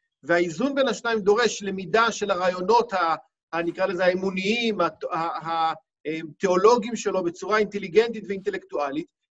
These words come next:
והפרקטיקה שלה צריכה להיות בצורה הרבה פחות רציונלית. וזה תמהיל שהוא דורש בירור, וה-, אני אתן לך את הדוגמה הכי טובה, בסדר?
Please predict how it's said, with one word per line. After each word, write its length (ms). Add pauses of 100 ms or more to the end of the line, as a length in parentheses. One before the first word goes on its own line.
(140)
והפרקטיקה 800
שלה 260
צריכה 300
להיות 160
בצורה 320
הרבה 160
פחות 360
רציונלית. 640 (420)
וזה 180
תמהיל 460
שהוא 360
דורש 500
בירור, 460
וה-, 260 (420)
אני 120
אתן 140
לך 100
את 40
הדוגמה 360
הכי 200
טובה, 260
בסדר? 300